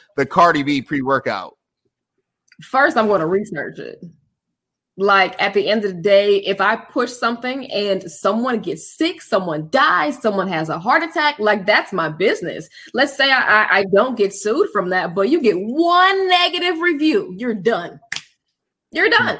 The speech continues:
Speaker 2: you know? So I'm gonna make sure I do my research on what it is,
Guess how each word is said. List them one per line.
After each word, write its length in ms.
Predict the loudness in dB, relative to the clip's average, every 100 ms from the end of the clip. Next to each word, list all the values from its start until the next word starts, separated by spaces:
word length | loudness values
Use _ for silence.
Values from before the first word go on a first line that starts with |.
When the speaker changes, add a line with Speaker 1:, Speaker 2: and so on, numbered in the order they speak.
| -2
Speaker 2:
you 100 | 2
know? 360 | 4 4 2 0
So 360 | 0 4 4 4
I'm 140 | 2
gonna 240 | 0 0 -2
make 160 | -4 -4
sure 80 | -4
I 80 | -4
do 260 | -4 -4 -2
my 140 | -2
research 600 | -2 -4 -4 -6 -6 -8 -4
on 380 | -2 0 0 -2 0
what 220 | 2 2 4
it 80 |
is, 340 | 2 0 -4